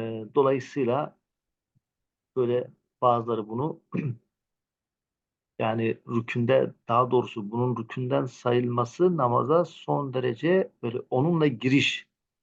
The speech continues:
yani evin kapısı gibi düşünelim arkadaşlar. Bel hiye şartun bi icmai eimmetina hilafen li selâfeti. Üç imam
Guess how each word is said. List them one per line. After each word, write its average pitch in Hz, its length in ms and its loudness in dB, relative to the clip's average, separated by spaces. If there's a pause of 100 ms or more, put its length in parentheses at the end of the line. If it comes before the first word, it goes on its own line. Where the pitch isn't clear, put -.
yani 113 180 -2
evin 151 320 0
kapısı 139 400 -4
gibi 110 340 -2 (240)
düşünelim 98 440 -6
arkadaşlar. 147 640 -2 (540)
Bel 127 200 4
hiye 165 340 -2
şartun 151 800 0 (840)
bi 147 120 -2
icmai 156 440 2
eimmetina 143 1000 0 (680)
hilafen 151 600 -2
li 135 120 0
selâfeti. 117 920 0 (880)
Üç 143 320 -4
imam 113 400 -4